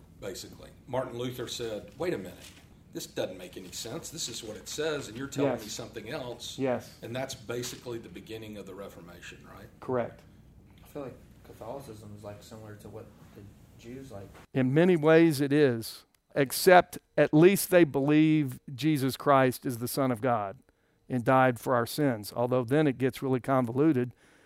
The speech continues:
Speaker 2: It's like, if he died for your sins, then you're forgiven. Well, it's just like what Paul was saying. Why you wanna go put that yoke back on, you know? <laughs> That now you gotta go earn a bunch of stuff.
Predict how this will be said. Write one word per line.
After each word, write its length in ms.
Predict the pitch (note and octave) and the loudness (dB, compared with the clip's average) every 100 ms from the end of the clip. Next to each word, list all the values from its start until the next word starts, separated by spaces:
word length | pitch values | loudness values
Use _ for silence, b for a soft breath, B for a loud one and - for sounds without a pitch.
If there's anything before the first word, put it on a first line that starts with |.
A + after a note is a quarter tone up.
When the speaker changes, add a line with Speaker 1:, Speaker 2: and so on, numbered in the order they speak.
| b | b
Speaker 2:
It's 100 | - | -2
like, 240 | C3+ B2+ - | 0 0 -2
if 160 | C3+ C#3+ | -4 -2
he 100 | C#3+ | 4
died 300 | D3+ F#3 F3+ | 8 8 6
for 180 | E3+ | 2
your 160 | C#3 C3 | 2 0
sins, 720 | - F#3+ F#3+ C3+ C3+ - - _ - | 0 4 4 4 2 -4 -14 _ 0
then 220 | D3 C#3 - | 2 2 2
you're 160 | C#3+ | 0
forgiven. 720 | C#3 B2+ A#2+ F#3 C#3 B2+ C3 C#3+ - | 2 -2 4 6 6 4 0 -4 2
Well, 220 | D#3 B2 | 4 4
it's 180 | B2 - | 2 -4
just 240 | C#3+ - | -6 0
like 220 | C3+ B2+ | 0 0
what 180 | C#3 - | -2 2
Paul 220 | D3 F3 | 4 6
was 100 | C#3+ | 4
saying. 260 | D3+ A#2+ A2+ | 2 0 4
Why 200 | D3+ F#3+ | 10 10
you 120 | F#3+ | 10
wanna 200 | F#3 F3 | 6 8
go 100 | E3+ | 6
put 260 | - F#3 - | 6 2 4
that 200 | F3 - C3+ | 2 2 2
yoke 340 | D3 F3+ - | 4 4 2
back 300 | C3 A2 - | -4 -4 -4
on, 320 | A#2 G#2+ G2+ - | -6 -6 -10 -8
you 140 | B2 | -4
know? 160 | B2+ D3 - | -2 -2 -6
<laughs> 60 | b b b _ | b b b _
That 180 | C#3 D3+ | 2 8
now 80 | |
you 160 | F3 E3 | 8 8
gotta 180 | D#3+ D#3 | 8 8
go 220 | D#3 D3 | 8 8
earn 180 | E3+ F#3 | 8 8
a 60 | |
bunch 280 | B2+ C3 A#2+ | 4 0 -2
of 100 | A2+ | -8
stuff. 500 | - B2 G#2 - - | -6 -6 -4 -8 -14